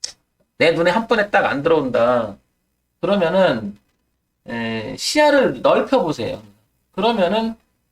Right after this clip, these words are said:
어쩌면 보이는 구간이 많아요. 근데 시야를 좁혀버리면 잘 안 보이죠, 여러분. 네, 그래서 얘기를 드리는 겁니다. 그래서 이 구역, 이 구역, 요렇게. 예. 이렇게 보게 되면,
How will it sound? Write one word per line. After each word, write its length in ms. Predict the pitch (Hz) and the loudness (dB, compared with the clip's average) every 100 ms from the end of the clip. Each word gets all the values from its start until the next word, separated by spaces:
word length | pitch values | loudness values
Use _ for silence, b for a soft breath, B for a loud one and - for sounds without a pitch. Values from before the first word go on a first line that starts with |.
| _ | _
어쩌면 640 | 135 - 254 220 151 - _ _ _ | -4 0 2 2 0 -6 _ _ _
보이는 360 | 175 254 285 247 | 0 2 2 0
구간이 280 | 202 190 180 | 0 0 0
많아요. 480 | 120 117 107 95 - _ _ | -4 -4 -4 -8 -14 _ _
근데 160 | 185 220 | -8 -6
시야를 420 | 214 285 277 262 | -2 2 2 2
좁혀버리면 880 | - 240 262 254 165 143 180 117 - _ _ _ _ | -2 0 2 2 0 2 0 0 -8 _ _ _ _
잘 180 | - - | -4 -2
안 160 | - 160 | -2 -4
보이죠, 300 | 208 170 - | -2 -2 -6
여러분. 260 | 98 - _ _ _ _ _ _ _ _ | -12 -18 _ _ _ _ _ _ _ _
네, 120 | - | -10
그래서 280 | - 220 226 | -2 0 2
얘기를 220 | 147 165 | 0 -2
드리는 260 | - 120 113 | -6 -10 -12
겁니다. 280 | 101 101 127 | -14 -12 -10
그래서 340 | 160 196 190 _ _ _ | -4 -4 -4 _ _ _
이 160 | 160 196 | -8 -4
구역, 420 | 202 220 254 - _ _ _ _ | 2 2 0 -6 _ _ _ _
이 80 | 120 | -10
구역, 380 | 123 110 - - | -6 -6 -8 -14
요렇게. 420 | - 110 - 104 98 _ _ - | -10 -10 -10 -16 -16 _ _ -16
예. 320 | 104 - - _ _ _ _ _ _ _ | -14 -14 -18 _ _ _ _ _ _ _
이렇게 220 | 165 247 | -4 -2
보게 200 | 202 208 | -2 0
되면, 400 | 190 180 220 226 | 2 4 2 0